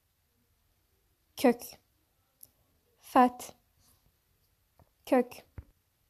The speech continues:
Güclü. Strong. Güclü. Strong.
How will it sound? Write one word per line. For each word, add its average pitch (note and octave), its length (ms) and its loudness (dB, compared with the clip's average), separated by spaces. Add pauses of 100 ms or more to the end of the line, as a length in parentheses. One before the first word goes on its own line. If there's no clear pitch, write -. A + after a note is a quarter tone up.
(440)
Güclü. D4 580 4 (960)
Strong. C4+ 560 4 (1700)
Güclü. C4 520 2 (1400)
Strong. B3+ 580 2